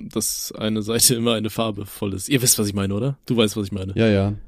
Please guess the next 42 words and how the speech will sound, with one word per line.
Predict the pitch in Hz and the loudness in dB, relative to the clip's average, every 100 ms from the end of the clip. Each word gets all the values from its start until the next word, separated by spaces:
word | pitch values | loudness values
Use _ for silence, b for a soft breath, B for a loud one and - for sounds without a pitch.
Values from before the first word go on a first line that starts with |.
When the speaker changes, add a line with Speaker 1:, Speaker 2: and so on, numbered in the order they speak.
| - | -2
Speaker 2:
Ähm, | 110 110 110 110 107 107 104 101 | 2 4 6 4 4 4 2 0
Speaker 1:
Okay. | 104 | 4
Speaker 2:
ja, | 113 | 4
ich | 123 | 4
hatte | 117 | 4
den | 104 110 | 6 6
halt | 107 | 6
als | 95 101 | 4 0
Kind, | - 127 147 | 0 2 4
hab | 135 | 2
ich | 135 | 2
nicht | 135 | 0
verstanden. | 143 135 - 127 147 | 0 -2 0 2 2
Da | 117 101 | 2 4
war | 107 | 2
ich | 117 | 2
irgendwie | 117 110 | 0 0
vor, | 104 113 107 104 107 - - | 2 4 6 6 4 -2 -4
boah, | 87 95 | 0 2
keine | 92 | 2
Ahnung, | 107 | 0
fünf | - 131 151 131 | 2 2 2 2
Jahren | 117 139 123 | 2 2 2
mal | 107 | 4
bei | 107 | 2
Köln | 104 131 143 | 2 2 4
bei | 113 | 4
einem | 110 | 2
Kollegen, | - 110 127 113 | 2 4 4 4
der | |
hatte | 104 | 4
auch | 95 135 | 2 2
so | 104 | 0
ein | 98 | 2
Ding, | 104 | 2
der | 107 95 | 2 2
kann | 117 | 2
das | 104 92 | 2 2
irgendwie | 104 101 | 0 2
auch | 98 98 | 0 0
voll | 104 | -2
gut. | 104 113 | 0 -2